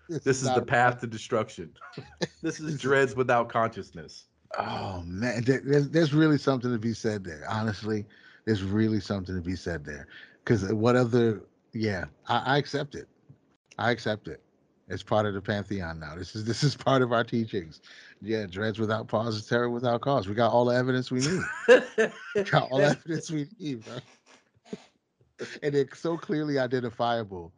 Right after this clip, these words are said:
Speaker 1: It's like, you know,
Speaker 2: <laughs>
Speaker 1: you're clearly a dread number three. You're dread
Speaker 2: God.
Speaker 1: number three. We're in danger.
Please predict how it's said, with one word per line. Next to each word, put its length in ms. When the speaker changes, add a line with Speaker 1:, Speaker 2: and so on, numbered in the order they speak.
Speaker 1:
It's 300
like, 500
you 80
know, 280
Speaker 2:
<laughs> 40
Speaker 1:
you're 240
clearly 500
a 40
dread 260
number 260
three. 400
You're 120
dread 260
Speaker 2:
God. 60
Speaker 1:
number 180
three. 440
We're 200
in 160
danger. 460